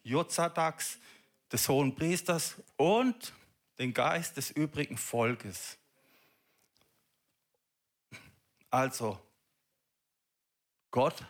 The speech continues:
hat das ganze Volk erweckt, sein ganzes Volk erweckt. Und wir sind seine Gemeinde.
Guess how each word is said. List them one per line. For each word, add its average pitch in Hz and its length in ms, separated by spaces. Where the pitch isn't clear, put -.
hat 120 220
das 120 120
ganze 135 340
Volk 143 460
erweckt, 107 440
sein 160 380
ganzes 139 360
Volk 120 280
erweckt. 104 380
Und 120 280
wir 147 200
sind 160 300
seine 139 420
Gemeinde. 113 720